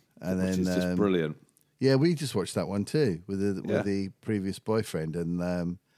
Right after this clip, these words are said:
Speaker 2: Yeah.
Speaker 1: he's got a thing for girls.
Speaker 2: Yeah. Which
Speaker 1: Yeah.
Speaker 2: is just, it's just genius, isn't it?
Speaker 1: It really is, yeah.
Speaker 2: Absolute genius.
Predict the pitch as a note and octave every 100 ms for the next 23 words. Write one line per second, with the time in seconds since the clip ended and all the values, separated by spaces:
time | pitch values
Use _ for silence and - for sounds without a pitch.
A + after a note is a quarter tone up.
0 | _ - C3+ C3 D#3 C3+ A#2+ C3+ A#2+ -
1 | A2 D3 D3 F#2+ D2 - - _ _ C#3+
2 | G#3 F3 - - - _ - - B2 C#3
3 | G#2 - A#3 - - _ _ _ G3+ A3+
4 | - - B3+ A3 - _ - B3+ A#3 G3+
5 | C3+ E2 - F3 F3 A#2+ E2 - G#2 G2+
6 | B2 A#2+ G2 G#2 F2 D#2 - F#2 D#2+ F2+
7 | - - F3 E3+ - E3 E3 C3 D2+ -
8 | -